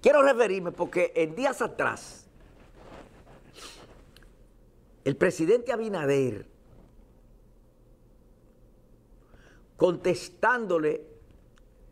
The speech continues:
al gobierno de, de Venezuela y específicamente a Diosdado Cabello,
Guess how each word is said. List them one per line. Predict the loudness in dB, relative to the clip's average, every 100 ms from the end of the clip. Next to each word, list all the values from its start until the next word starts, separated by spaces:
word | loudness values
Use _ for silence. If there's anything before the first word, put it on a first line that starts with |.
| _ -20 _ -20 -12 0
al | 2
gobierno | 4 2 2 0 0
de, | 0 -2 -6 -4
de | -2
Venezuela | 0 -2 -2 0 2 2 -2 -8 -14 -20 -20 _ _ -20 _ -20 -20 -20 _ _ -20 _ -20 _ _ _ _ _ _ -20 _ -20 _ -20 -20 _ _
y | 0
específicamente | 0 -2 -2 -2 -2 -2 -4 -2 -6 -4 -4
a | -2
Diosdado | 0 -2 -2 -6 -2 0 0 -2
Cabello, | -2 -2 -4 -8 -14